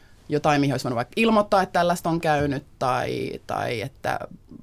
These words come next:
joukkueen sisällä olisi voinut jotenkin käsitellä niitä asioita, mutta sellas-, sellaista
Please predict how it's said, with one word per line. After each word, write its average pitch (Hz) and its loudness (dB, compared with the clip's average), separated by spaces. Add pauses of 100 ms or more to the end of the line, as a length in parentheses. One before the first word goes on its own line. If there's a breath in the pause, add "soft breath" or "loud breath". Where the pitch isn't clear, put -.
(240)
joukkueen 147 2
sisällä 175 2
olisi 151 -2
voinut 151 0
jotenkin 147 -2 (380)
käsitellä 143 0
niitä 135 -2
asioita, - -6
mutta 147 -4
sellas-, 151 0
sellaista 156 -4